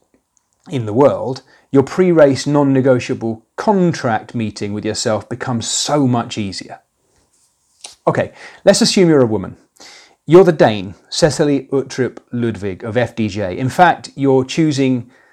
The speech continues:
three of the three, you're choosing your three for the final thirty K of Flesh Wallone, twenty twenty-one. Obviously, your first non-negotiable is the winner of the last, what,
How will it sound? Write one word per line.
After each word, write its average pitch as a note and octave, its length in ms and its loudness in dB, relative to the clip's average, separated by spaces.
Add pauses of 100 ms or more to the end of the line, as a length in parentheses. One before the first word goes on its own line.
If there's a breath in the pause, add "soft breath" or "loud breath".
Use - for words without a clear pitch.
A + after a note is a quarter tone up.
(340 soft breath)
three A#3+ 380 2
of C#3+ 140 -2
the D3+ 340 2 (240)
three, - 260 -4
you're D#3 160 2
choosing F#3 320 2
your B3 160 6
three A2 320 -2
for B2 140 -8
the B2+ 80 -4
final C3+ 360 -2
thirty D#3+ 440 0
K G#2 380 -6
of - 100 -16
Flesh - 420 -6
Wallone, F2+ 380 -8 (140)
twenty F3+ 200 4
twenty-one. - 480 -10 (760 loud breath)
Obviously, G3+ 840 2
your A#2 260 0
first F3+ 560 4
non-negotiable A2 880 -2
is D3+ 220 2
the E3 60 2
winner A#2 280 0
of G#2+ 160 -8
the A2 80 -6
last, A2+ 540 -4
what, - 260 -4